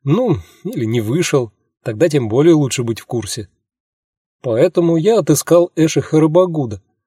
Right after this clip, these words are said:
почти невидимого при утреннем свете и неописуемо довольного моим возвращением, которое означало, что завтра мы наконец-то отправимся домой. Всё-таки пребывание в С У С Мессе его изрядно нервировало.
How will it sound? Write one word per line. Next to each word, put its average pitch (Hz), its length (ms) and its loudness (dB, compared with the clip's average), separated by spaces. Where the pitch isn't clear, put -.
почти 123 300 -4
невидимого 120 680 -2
при 123 160 -2
утреннем 113 480 -4
свете 175 380 0
и 147 200 -2
неописуемо 139 880 0
довольного 143 640 2
моим 117 320 -2
возвращением, 117 840 -2
которое 117 480 0
означало, 147 600 2
что - 180 -2
завтра 160 380 0
мы 170 160 0
наконец-то 147 580 -2
отправимся 123 720 0
домой. 107 500 -6
Всё-таки 143 400 -2
пребывание 139 640 2
в 127 180 0
С 143 180 2
У 139 120 2
С 139 200 2
Мессе 147 580 2
его 175 320 4
изрядно 165 420 4
нервировало. 147 840 2